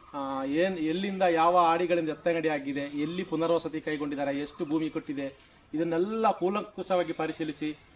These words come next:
ಎರಡು ಸಾವಿರದ ಹದಿನಾಲ್ಕು ಏಪ್ರಿಲರಲ್ಲಿ ಒಂದು ಸುಪ್-, ಆ, ಹೈಕೋರ್ಟಿಗೆ ಒಂದು ಫೈನಲ್ ರಿಪೋರ್ಟ್ ಸಬ್ಮಿಟ್ ಮಾಡ್ತದೆ. ಈ, ಆ, ರಿಪೋರ್ಟಿನಲ್ಲಿ ಮೂರು ಸ-, ಟೋಟಲ್ ಆಗಿ ವಿರಾಜಪೇಟೆ ತಾಲೂಕು, ಎಚ್ ಡಿ ಕೋಟೆ, ಹುಣಸೂರು ಮೂರು ತಾಲೂಕಿಂದ ಸೇರಿ ಒಟ್ಟು ನಾಗರಹೊಳೆಯಿಂದ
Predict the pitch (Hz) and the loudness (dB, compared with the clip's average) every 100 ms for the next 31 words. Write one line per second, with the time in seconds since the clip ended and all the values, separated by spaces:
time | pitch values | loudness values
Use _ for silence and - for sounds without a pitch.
0 | - - 165 208 202 190 160 143 175 190 | -20 -2 0 0 0 0 0 0 2 2
1 | 185 165 170 175 175 175 170 - - 156 | 2 0 0 0 0 2 0 -4 -10 -4
2 | 156 165 165 170 196 - - - - 208 | -2 0 0 -2 -6 -10 -20 -10 -4 -4
3 | - 180 160 165 214 202 190 175 180 214 | -4 -2 0 0 0 -4 -2 -2 0 0
4 | 165 180 196 175 156 170 165 156 147 147 | 2 2 2 0 0 -2 -2 -2 -2 -2
5 | 135 139 135 143 - _ _ _ 165 190 | -2 -2 -4 -4 -10 _ _ _ -6 -4
6 | 190 175 - - 160 151 147 143 143 165 | -2 -4 -8 -2 2 4 4 2 -2 -2
7 | 208 196 185 185 180 151 170 226 220 - | -2 0 -2 -2 -4 -4 0 0 0 -10
8 | - - 196 214 196 165 143 - - - | -12 -4 0 2 2 2 0 -4 -18 -20
9 | - - 143 175 180 202 190 185 190 190 | -20 -8 0 0 2 2 4 4 6 6
10 | 214 214 - - - 147 190 190 190 190 | 4 2 -6 -20 -6 0 4 4 6 6
11 | 202 214 - 175 220 - 156 123 139 190 | 4 2 0 2 2 4 2 0 2 4
12 | 254 262 226 190 185 185 180 170 160 175 | 6 6 10 10 10 6 2 2 2 4
13 | 180 165 175 175 151 180 190 185 175 | 6 6 4 4 8 8 8 6 6